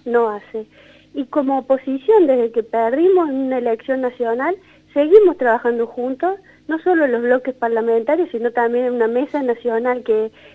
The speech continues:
toma decisiones políticas, y en ese caso no hay divergencias ideológicas de ninguna manera dentro de Juntos por el Cambio. Puede haber posicionamientos más flexibles o, o, o más duros, pero en ningún caso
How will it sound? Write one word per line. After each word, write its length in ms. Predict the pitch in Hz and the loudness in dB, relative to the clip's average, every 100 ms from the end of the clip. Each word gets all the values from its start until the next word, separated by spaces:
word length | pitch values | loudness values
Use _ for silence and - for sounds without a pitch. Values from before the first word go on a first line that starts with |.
| _ | _
toma 280 | - 254 247 | -2 2 2
decisiones 580 | 226 226 214 233 233 - | 2 -2 -8 -6 -4 -6
políticas, 800 | - 233 254 294 277 247 302 403 _ _ _ | -4 -4 -2 -4 -4 -4 -4 -6 _ _ _
y 120 | 254 254 | -4 0
en 120 | 294 | 0
ese 200 | 320 320 | -2 -2
caso 320 | 320 320 349 | -2 -2 -2
no 280 | 294 294 339 | -2 -2 0
hay 200 | 403 381 | 2 2
divergencias 960 | 285 240 226 226 262 254 254 247 220 202 | 0 0 -2 -2 -2 -2 -2 -2 -2 -4
ideológicas 800 | - 214 220 226 330 415 240 214 214 | -8 -4 -2 0 0 -2 -6 -6 -4
de 120 | 220 | -6
ninguna 360 | 233 262 302 | -6 -6 -4
manera 520 | 269 240 247 320 381 254 | -2 -2 0 0 0 2
dentro 500 | 233 247 240 220 214 - - _ - | 0 -2 -4 -6 -10 -18 -20 _ -2
de 120 | 220 | -2
Juntos 340 | - 254 247 | -2 -4 -4
por 140 | 208 220 | -2 -4
el 80 | |
Cambio. 320 | 220 403 311 247 | 0 0 0 0
Puede 200 | 294 302 | 2 2
haber 240 | 311 - | 2 0
posicionamientos 1080 | 240 - 226 240 226 233 262 403 403 214 208 - - _ | -6 -6 -10 -6 -2 0 4 4 4 0 -4 -10 -20 _
más 220 | 254 311 | 0 0
flexibles 640 | 311 254 247 330 349 370 392 | 2 0 0 0 2 4 4
o, 60 | 311 | 2
o, 580 | 240 226 240 233 233 226 - - | 0 -2 -4 -4 -4 -8 -16 -6
o 100 | 240 | -2
más 240 | 240 277 285 | 2 2 6
duros, 340 | 370 381 233 - | 8 8 6 0
pero 200 | 233 226 | 0 0
en 120 | 240 | 0
ningún 340 | 240 269 359 | -2 2 4
caso 560 | 359 330 370 392 415 | 4 2 0 0 -2